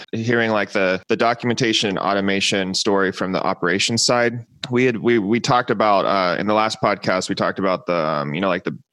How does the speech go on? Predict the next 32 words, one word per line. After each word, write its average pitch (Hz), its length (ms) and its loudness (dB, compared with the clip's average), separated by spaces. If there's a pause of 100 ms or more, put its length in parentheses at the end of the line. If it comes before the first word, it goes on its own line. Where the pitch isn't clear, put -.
(140)
the - 80 -2
books - 280 -2
about 87 280 -2
scaling 92 640 -2 (160)
and 107 100 -4
creating 120 380 0
business 123 340 0
systems. 160 560 -2 (160)
And, 117 400 -2
uh, 101 220 0
business 160 360 -2
systems 131 320 0
are 104 80 2
basically 107 440 0
the 95 100 -2
same 92 320 -2
deal. 92 480 -2 (100)
Like, 107 140 -2
most 143 260 0
of 135 40 2
those 110 120 0
books 107 300 0
talk 110 240 2
about, 101 300 0
you 101 60 -2
know, 95 140 0
like, 92 220 -2
you, 110 140 0
you 104 160 0
document 123 680 0 (180)
and 113 200 0
then 104 380 0